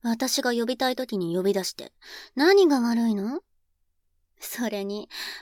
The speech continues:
ここのトイレぐらいしか、この時間にエッチできそうな場所ないからさ。第二校舎の方は、普段みんな使わないからね。やり部屋としてちょうどいいかなって。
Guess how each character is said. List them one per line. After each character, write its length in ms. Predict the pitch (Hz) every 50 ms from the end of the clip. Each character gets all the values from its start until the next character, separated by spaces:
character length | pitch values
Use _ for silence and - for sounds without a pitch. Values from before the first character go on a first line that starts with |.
| - -
こ 140 | 302 294
こ 120 | - 302 294
の 120 | 311 320
ト 140 | 302 320 320
イ 60 | 320
レ 100 | 302 339
ぐ 100 | 302 359
ら 100 | 359 349 311
い 60 | 254
し 120 | - -
か、 280 | - - 170 170 151 185 185 - - _ _
こ 120 | - 202
の 100 | 202 208
時 120 | 196 208 208
間 200 | - 208 208 208
に 80 | 208
エ 100 | 190 214
ッ 60 | 247 233
チ 140 | - 208
で 100 | 180 180
き 80 | 180 -
そ 140 | - - 208
う 20 | 196
な 100 | 180 170
場 120 | - 170
所 120 | - -
な 200 | 165 165 165 214
い 60 | 294 339
か 140 | - 381
ら 100 | 269 220
さ。 560 | 196 - - 185 190 190 185 185 185 196 196 - - 285 294 _ _ _ - - - - - - _ _ _ _ _ _ _ -
第 300 | 226 233 247 247 247 247
二 100 | 254 247
校 200 | - 277 269 254
舎 140 | - 226
の 120 | 196 180 185
方 300 | 180 190 185 180 170 165
は、 340 | 180 185 180 180 180 - - - - - _
普 180 | _ - 226 226
段 280 | 202 190 170 165 165 170
み 120 | 185 196
ん 60 | 202
な 100 | 202 202
使 220 | - - - - 208
わ 100 | 214 247
な 120 | 294 339
い 60 | 370
か 120 | - 370 349
ら 100 | 311 269
ね。 440 | 262 269 285 294 294 285 302 320 - _ _ _ _ _ _ _ _ _ _ _ _ _ _ _ _ _ _ _
や 160 | - 185 190
り 140 | 196 202 208
部 80 | - 202
屋 160 | 196 190 185
と 120 | - 185
し 100 | 175 -
て 120 | - 175 180
ち 140 | - -
ょ 160 | 233 247 254 254
う 40 |
ど 120 | - 247 240
い 200 | 254 277 311 294
い 60 | 294
か 180 | _ - 202 190
な 100 | 202 269
っ 340 | 320 330 330 330 339 349 381 - _ _ _ _
て。 160 | - - _